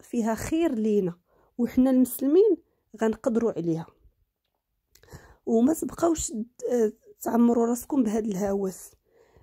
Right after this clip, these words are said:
و-، وتخلعوا راسكم وتمرضوا راسكم. انا غنعاود لكم القصه ديالي. وليت كنسمع الاطباء، هذا كيقول لك: "ما تاكلوش اللحم، فيها الانتيبيوتيك، غدير لكم وغتفعل لكم".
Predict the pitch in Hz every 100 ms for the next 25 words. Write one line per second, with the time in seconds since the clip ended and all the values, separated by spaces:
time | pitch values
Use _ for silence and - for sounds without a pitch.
0 | _ - 247 240 254 262 - - 247 214
1 | 208 214 208 - 220 190 - 240 - 226
2 | 226 214 208 196 185 - 214 _ _ _
3 | - 262 277 294 262 247 233 240 240 226
4 | - 226 - 208 208 202 220 294 - _
5 | - _ _ _ _ _ _ _ - _
6 | _ _ - 226 269 302 285 269 285 233
7 | 220 - 233 226 202 180 - - _ _
8 | - 196 233 226 233 240 226 233 240 220
9 | 214 214 214 214 220 233 262 269 285 -
10 | _ _ - 220 208 220 214 226 196 214
11 | 208 269 - - 202 190 220 214 247 233
12 | 214 208 214 196 185 185 175